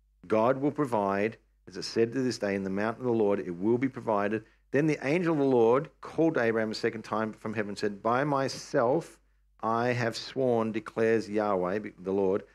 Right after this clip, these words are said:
because you have done this thing and have not withsta-, withheld your son, your only son. Indeed, I will greatly bless you, and I will greatly multiply your seed as the stars of the heavens and as the sand which is on the seashore." Um, "Indeed,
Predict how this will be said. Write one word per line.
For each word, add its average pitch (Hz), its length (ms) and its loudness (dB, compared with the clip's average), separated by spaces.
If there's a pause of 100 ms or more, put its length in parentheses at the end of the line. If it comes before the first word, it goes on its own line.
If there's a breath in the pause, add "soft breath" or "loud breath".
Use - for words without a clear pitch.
(220 soft breath)
because 139 360 2
you 156 80 2
have 127 180 0
done 131 240 0
this 127 260 0
thing 123 320 -2
and 113 60 -2
have 110 60 0
not 120 160 0
withsta-, 120 460 -4
withheld 113 400 0
your 107 360 -2
son, 113 260 -2
your 110 100 0
only 113 160 -2
son. 107 240 -4 (300 loud breath)
Indeed, 127 320 2
I 127 160 0
will 117 180 4
greatly 113 580 2
bless 110 380 0
you, 117 180 0 (300 soft breath)
and 107 120 -2
I 110 100 2
will 107 160 4
greatly 127 520 0
multiply 113 560 0
your 107 220 2
seed 110 360 -2
as 98 140 0
the 92 100 -10
stars 107 440 -2
of 98 80 -8
the 104 80 -4
heavens 95 440 -4 (300 soft breath)
and 101 80 -8
as 95 100 -4
the 101 60 -6
sand 110 340 -2
which 104 120 -6
is 101 100 -4
on 101 100 -4
the 98 60 -6
seashore." 101 400 -4 (360 soft breath)
Um, 110 320 -2 (260)
"Indeed, 131 640 2